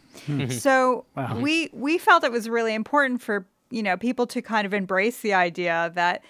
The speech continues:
Speaker 3: actually there's much more going on than just these paternal germline effects, that they could be augmented by what's going on with the mothers.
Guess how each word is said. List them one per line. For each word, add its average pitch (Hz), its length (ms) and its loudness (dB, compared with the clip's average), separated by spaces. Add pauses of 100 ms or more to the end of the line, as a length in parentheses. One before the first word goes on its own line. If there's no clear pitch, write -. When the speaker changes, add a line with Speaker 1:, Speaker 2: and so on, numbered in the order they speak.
(200)
Speaker 3:
actually 196 360 0
there's 190 220 -2
much 226 320 2
more 240 280 2
going - 340 -2
on - 240 -6
than 175 200 -10
just 175 340 -6
these 170 200 -8
paternal 175 440 -10
germline 262 460 -2
effects, - 380 -8
that 196 160 -6
they 196 100 0
could 202 220 -6
be 196 180 -2
augmented 202 800 0 (380)
by 185 220 4
what's 185 240 -4
going 170 240 -6
on 170 120 -10
with 175 120 -14
the 196 80 -8
mothers. 214 480 -2